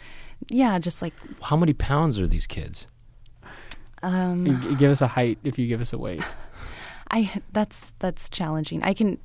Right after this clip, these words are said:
Speaker 1: I can tell you, 'cause everything's different by age, but I can tell you
Speaker 3: Right.
Speaker 1: that they're, like, s-,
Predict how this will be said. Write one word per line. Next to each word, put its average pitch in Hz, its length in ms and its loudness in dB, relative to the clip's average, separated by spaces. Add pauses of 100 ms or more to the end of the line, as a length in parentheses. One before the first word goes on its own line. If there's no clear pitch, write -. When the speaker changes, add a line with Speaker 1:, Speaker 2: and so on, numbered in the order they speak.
(220)
Speaker 1:
I 180 120 0
can 185 180 0
tell 175 240 -2
you, 156 180 -4
'cause - 220 -6 (200)
everything's 165 460 -4
different 156 360 -6
by - 120 -2
age, - 380 -4
but - 80 -6
I 170 60 -6
can 175 120 -6
tell 165 180 -8
you 160 100 -6
Speaker 3:
Right. - 80 -4
Speaker 1:
that 160 180 -4
they're, 156 200 -4
like, 156 320 -6 (960)
s-, - 300 -6